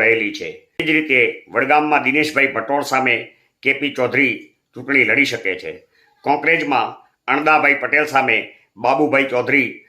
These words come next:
ચૂંટણી લડશે અને ધાનેરામાં જોઈતાભાઈ પટેલ સામે જોઈતાભાઈ પટેલ, એટલે કે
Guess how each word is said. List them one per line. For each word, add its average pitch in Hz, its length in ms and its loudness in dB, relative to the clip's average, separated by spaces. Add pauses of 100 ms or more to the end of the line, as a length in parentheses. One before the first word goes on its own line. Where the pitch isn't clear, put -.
(220)
ચૂંટણી 135 380 -2 (260)
લડશે 120 340 2 (400)
અને 139 160 2 (120)
ધાનેરામાં 135 680 2 (400)
જોઈતાભાઈ 147 680 2
પટેલ 151 340 2
સામે 131 260 4 (460)
જોઈતાભાઈ 135 580 2
પટેલ, 135 320 2 (460)
એટલે 143 280 -2
કે 139 80 4